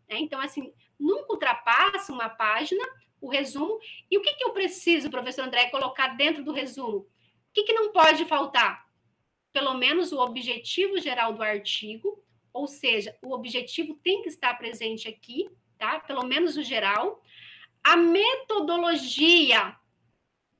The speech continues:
que você utilizou pra construir os dados, se foi pesquisa bibliográfica, se foi pesquisa de campo, se foi uma pesquisa documental, tá? Se foi pesquisa de campo, com quem foi feita, qual período foi feita.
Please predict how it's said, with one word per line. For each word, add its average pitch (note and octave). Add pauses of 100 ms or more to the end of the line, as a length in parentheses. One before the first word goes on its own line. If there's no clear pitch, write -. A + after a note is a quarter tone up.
(120)
que D4
você C4+ (280)
utilizou D4
pra C4+
construir A#3+
os G#3
dados, A#3 (320)
se -
foi C4+
pesquisa C4+
bibliográfica, A#3 (340)
se -
foi D4
pesquisa C4+
de -
campo, B3
se -
foi C4+
uma C4
pesquisa B3
documental, A3+ (160)
tá? D4+ (140)
Se -
foi D#4+
pesquisa E4
de C#4+
campo, C#4
com D4+
quem D#4
foi B3
feita, B3+
qual E4
período C4+
foi A3
feita. A#3+